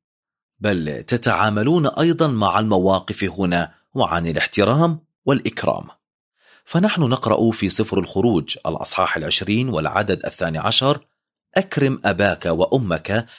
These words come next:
لكي تطول أيامك على الأرض التي يعطيك الرب إلهك". وإذا رجعنا إلى الوصايا العشر نقرأ:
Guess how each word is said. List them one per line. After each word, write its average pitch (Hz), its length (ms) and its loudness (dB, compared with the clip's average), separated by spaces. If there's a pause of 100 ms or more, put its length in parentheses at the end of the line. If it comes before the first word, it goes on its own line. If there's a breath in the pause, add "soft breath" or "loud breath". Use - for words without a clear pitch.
(160 loud breath)
لكي 143 320 2
تطول 151 420 2
أيامك 107 800 0
على 85 280 -2
الأرض 117 440 0 (320 loud breath)
التي 120 420 0
يعطيك 156 540 2
الرب 113 380 0
إلهك". 92 920 0 (640)
وإذا 156 300 2
رجعنا 120 580 0
إلى 104 140 2
الوصايا 80 520 -2
العشر 82 460 -2
نقرأ: 123 480 0